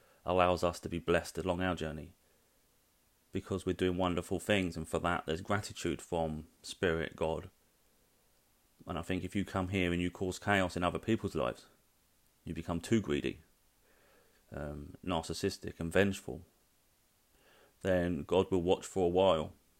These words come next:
and then he will cast his judgment on you. And I believe all that happens, I really do, and I don't believe that,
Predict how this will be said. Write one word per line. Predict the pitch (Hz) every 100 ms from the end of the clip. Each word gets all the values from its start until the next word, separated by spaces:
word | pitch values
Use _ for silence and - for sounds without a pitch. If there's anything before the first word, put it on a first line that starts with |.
| _ _ _ _
and | -
then | 71 82
he | -
will | 82
cast | - 82 80
his | 110 98
judgment | - 71 76 -
on | -
you. | - 85 _ _ _ _ _ _ _ _ -
And | 117
I |
believe | 127 123 117
all | 113 107
that | 117 -
happens, | 120 110 98 -
I | -
really | 101 104 98
do, | 110 107
and | 92
I |
don't | 101 95
believe | 98 92
that, | 95